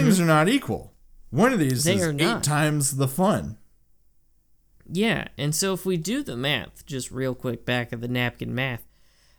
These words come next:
Speaker 2: I'm pretty sure that if you promoted Hanukkah the way that, that people promote Christmas, then you would be having Hanukkah commercial, Hanukkah commercials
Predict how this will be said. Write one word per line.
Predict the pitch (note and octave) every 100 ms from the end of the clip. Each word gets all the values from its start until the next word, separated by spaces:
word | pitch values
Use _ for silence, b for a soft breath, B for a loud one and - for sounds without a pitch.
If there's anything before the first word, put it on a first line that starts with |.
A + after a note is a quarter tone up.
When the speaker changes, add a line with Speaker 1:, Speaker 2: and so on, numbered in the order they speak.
| -
Speaker 2:
I'm | C#3+
pretty | C3+ - C4 D#4
sure | - D#3 C#3
that | C3+
if | B2+ A#2+ C3+
you | F3 G#3+
promoted | - F#3 E3 D#3 D3+ C3
Hanukkah | C#3+ C#3 C3 C3 A2+
the | A2 A#2+
way | B2+ B2+ B2
that, | G#2+ - - -
that | A#2+ A#2+ -
people | C#3 C3 C#3
promote | C3+ C3 B2 -
Christmas, | - D#3 D3 - C#2+ F2 - _ _ _ _ -
then | C3 B2+
you | C#3+ F3+
would | F3
be | E3 D3+
having | C#3+ C#3 B2+ A#2+
Hanukkah | D3 D#3 D3
commercial, | C#3 B2 A#2+ A#2 B2 - -
Hanukkah | D3 E3 D#3 C3+
commercials | B2+ B2+ A#2+ A2+ G#2 -